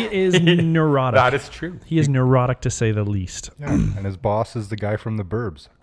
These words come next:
Speaker 2: His
Speaker 1: Yeah.
Speaker 2: bo-, yeah, that is absolutely true.
Speaker 1: The one, is he the one that, he's the main head guy, I think, from Burbs.
Speaker 2: He
Speaker 3: Mm-hmm.
Speaker 2: is, yeah. And the, the main bad guy, uh, Scrimshaw, is the main bad guy from U H F.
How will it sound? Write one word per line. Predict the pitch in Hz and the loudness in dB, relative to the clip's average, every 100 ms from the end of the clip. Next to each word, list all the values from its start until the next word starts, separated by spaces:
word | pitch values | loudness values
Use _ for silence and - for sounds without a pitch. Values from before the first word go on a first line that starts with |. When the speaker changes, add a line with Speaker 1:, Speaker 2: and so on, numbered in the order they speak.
| _ - - | _ -14 -12
Speaker 2:
His | - 95 | -6 -4
Speaker 1:
Yeah. | 92 113 90 | 0 0 0
Speaker 2:
bo-, | 110 | -4
yeah, | 127 117 | -4 -4
that | 98 | -4
is | 101 | -2
absolutely | 101 104 110 113 110 | -4 -4 -6 -6 -6
true. | 147 160 101 | -4 -4 -6
Speaker 1:
The | 90 | -8
one, | 98 104 87 - | -6 -8 -10 -18
is | 82 | -14
he | 113 | -10
the | 110 | -8
one | 113 107 | -6 -4
that, | 101 - - _ _ _ _ _ _ _ | -6 -8 -20 _ _ _ _ _ _ _
he's | 107 113 | -8 -6
the | 110 | -6
main | 90 104 127 92 | -4 -6 -6 -8
head | 90 78 | -8 -8
guy, | 73 67 | -10 -10
I | 67 | -12
think, | - 78 | -16 -18
from | 76 | -18
Burbs. | 65 67 - _ | -18 -18 -20 _
Speaker 2:
He | 107 | -2
Speaker 3:
Mm-hmm. | 113 | 2
Speaker 2:
is, | 147 110 | 2 2
yeah. | 127 131 95 | 0 -2 -2
And | 117 127 | -2 -2
the, | |
the | 127 123 127 | -4 -2 0
main | 123 160 214 | 2 2 2
bad | 139 117 110 | 2 0 0
guy, | 113 104 104 123 | -2 0 -2 -4
uh, | - 110 104 | -4 -4 -4
Scrimshaw, | - - 165 175 127 107 110 123 | -6 0 0 2 0 2 0 0
is | 120 113 104 | -2 -4 -4
the | 113 | -4
main | 107 113 113 | -4 -4 -4
bad | 110 107 110 | -2 -4 -2
guy | 107 | -4
from | - 110 | -4 -4
U | 107 107 | -2 -2
H | 104 190 | 0 -2
F. | 165 - - | -2 -6 -20